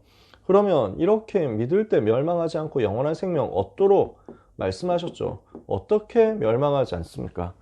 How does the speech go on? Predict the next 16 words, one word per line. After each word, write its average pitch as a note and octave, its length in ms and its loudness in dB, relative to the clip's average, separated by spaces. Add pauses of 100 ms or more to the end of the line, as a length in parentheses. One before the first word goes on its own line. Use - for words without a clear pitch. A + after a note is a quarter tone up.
(220)
어떻게 G#3+ 420 0
우리 D3 240 4
속에 D#3+ 300 -2
있는 A#2 180 -2
생명이 C3+ 400 -2
없어지지 B2+ 460 -2
않습니까? F2 580 -8 (340)
내 A#2 240 6
속에 A3+ 340 0
성령께서 C3 680 -4
들어오셨어요. C3 640 -4 (420)
요한복음 D#3+ 460 4
십사 - 300 -4
장 F3+ 120 -2
십육 D3 320 -6
절에, G#2 440 -2